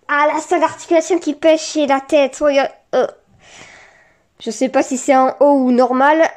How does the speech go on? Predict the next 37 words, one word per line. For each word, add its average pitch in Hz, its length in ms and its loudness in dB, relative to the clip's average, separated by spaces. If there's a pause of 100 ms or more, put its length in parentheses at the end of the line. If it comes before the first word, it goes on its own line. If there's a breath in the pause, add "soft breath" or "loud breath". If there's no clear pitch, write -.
(140)
mais 247 180 2
bas, 254 400 2
voilà. 214 420 -2
Bas, 214 280 0
c'est 226 180 -8
ça, 226 580 0
et 202 320 2
haut, 220 180 2
c'est, 208 320 -4
enfin, 180 720 -4
pff, - 180 -20
voilà. - 200 -4
Trois - 200 -4
cent 285 120 -4
soixante, - 880 -8 (560 loud breath)
ma 247 120 0
tête, 294 320 2
en 233 40 -8
fait, 254 280 -4
ça, - 260 -6
ça - 160 -4
frotte 254 300 -4
sur 220 100 -8
le - 40 -6
plastique, 214 500 -6
du 202 80 -10
coup, 226 100 -12
ça 208 140 -8
couine. 226 220 -6
Trois - 200 -6
cent 262 120 -8
soixante, 262 280 -6 (220)
trois 285 200 -2
cent 285 220 -2
soixante, 277 720 -2
pardon, 214 240 -2
exorciste. 233 580 -4